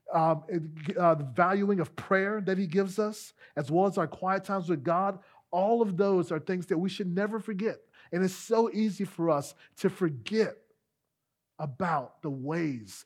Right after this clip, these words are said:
of God. We get caught up in life, and it just goes by the wayside. Despite great acts of God in our lives and all the great things that God has done on our behalf,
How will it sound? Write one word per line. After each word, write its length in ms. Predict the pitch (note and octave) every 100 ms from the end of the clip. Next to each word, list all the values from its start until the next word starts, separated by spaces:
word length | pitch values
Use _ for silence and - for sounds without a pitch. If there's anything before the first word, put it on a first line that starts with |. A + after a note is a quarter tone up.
| -
of 120 | A#2
God. 320 | - G#2+ G2 - _ _ _ _ _ _ _ _ _ _ -
We 80 | D#3+
get 200 | F3+ -
caught 220 | G3 G3+
up 120 | G3
in 140 | E3+ D3+
life, 360 | D#3+ B2 -
and 100 | D#3
it 100 | D3+
just 200 | F3 F#3+
goes 180 | G3 E3
by 140 | E3+
the 80 | F3+
wayside. 600 | D3 F3+ F#3 - G2+ F#2+ _ _ - -
Despite 560 | E3+ - G3+ G#3+ F3 C#3
great 380 | D#3 F#3+ G#3 - _ _ _ _ D3+
acts 320 | F#3 F#3+ -
of 140 | E3+
God 280 | F3+ F3 F#3
in 100 | F3
our 120 | D#3+
lives 460 | C#3+ D3+ D#3+ E3+ D#3+
and 100 | C#3
all 280 | C#3+ E3 E3+
the 80 |
great 260 | D#3 D#3 D#3
things 200 | E3 D#3
that 100 | C3+
God 180 | D3+ D3+
has 100 | B2+
done 160 | D#3
on 80 | D#3
our 160 | C#3 C#3
behalf, 480 | C3+ - D3 D#3